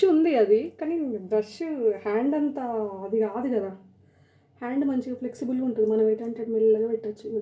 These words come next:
ఇట్లా పెట్టుకుంటా నేను. మీరు ఎట్లా పెట్టుకుంటారో మరి, ఇది కథ. ఈ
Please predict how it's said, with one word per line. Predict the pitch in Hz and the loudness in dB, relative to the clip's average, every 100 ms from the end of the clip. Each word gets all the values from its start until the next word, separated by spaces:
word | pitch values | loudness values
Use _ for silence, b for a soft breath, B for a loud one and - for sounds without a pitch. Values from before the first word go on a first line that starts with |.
| 214 | -2
ఇట్లా | 220 | -4
పెట్టుకుంటా | 240 - 208 202 196 | -8 -6 -6 -6 -8
నేను. | 196 220 - _ _ _ b b b b b b b _ - | -10 -12 -18 _ _ _ b b b b b b b _ -8
మీరు | 269 269 | -6 -6
ఎట్లా | 254 311 302 | -8 -8 -8
పెట్టుకుంటారో | 277 - 277 269 277 277 | -8 -8 -8 -8 -6 -4
మరి, | - - 214 B B B 143 | -6 -6 -8 B B B -14
ఇది | - - | -14 -14
కథ. | - - B B _ _ _ _ b b b b b b b b b b b b b b b b b b b b b b b b b b _ | -18 -20 B B _ _ _ _ b b b b b b b b b b b b b b b b b b b b b b b b b b _
ఈ | 311 | -10